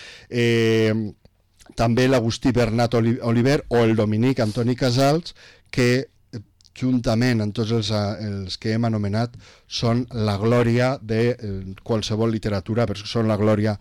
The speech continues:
de la nostra. I també n'hi ha autors seglars, però que també el seu, eh, punt central en moltes ocasions, o en quasi totes les ocasions, és la religió, com és Ausiàs Marc, eh, o és Joan Roís de Corella, em,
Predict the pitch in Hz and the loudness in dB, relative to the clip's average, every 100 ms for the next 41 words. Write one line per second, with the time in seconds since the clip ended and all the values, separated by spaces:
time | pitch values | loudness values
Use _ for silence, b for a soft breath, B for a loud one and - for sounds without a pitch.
0 | B B - 107 92 82 82 - 90 - | B B -6 -6 -4 -8 -12 -14 -18 -18
1 | B B 151 208 143 110 110 131 120 - | B B -2 2 2 2 2 2 2 0
2 | 104 - 110 135 175 - - 117 101 101 | -2 -2 0 2 2 0 -2 -2 -2 -6
3 | - 101 107 131 135 110 98 - 120 120 | -6 -4 0 2 2 0 -2 0 2 2
4 | 107 101 104 98 101 98 98 92 _ _ | 0 -4 -4 -2 -4 -4 -6 -10 _ _
5 | 143 147 135 127 113 117 120 117 110 110 | 2 2 2 0 0 2 2 2 0 -2
6 | 101 104 101 98 104 107 120 117 113 107 | -4 -8 -8 -8 -8 -4 -2 -2 -2 -4
7 | 101 95 120 104 101 113 101 110 113 113 | -4 -2 -2 0 -2 -4 -4 -4 -4 -4
8 | 104 104 107 117 117 113 - B B B | -6 -6 -8 -4 -4 -4 -8 B B B
9 | - 120 117 117 123 123 110 123 120 110 | -2 0 2 0 0 0 2 2 2 -2
10 | 107 107 104 - 117 98 107 120 117 127 | -2 -2 -4 -2 -2 0 0 2 2 -2
11 | B B B - 107 104 104 104 101 104 | B B B -6 -2 0 0 0 0 0
12 | 113 113 - 120 113 110 104 110 107 107 | 0 0 0 0 2 2 0 0 0 0
13 | 101 107 127 117 113 120 B B B - | 0 2 2 2 0 -2 B B B -12
14 | 110 107 107 104 104 104 | -8 -6 -4 -6 -6 -8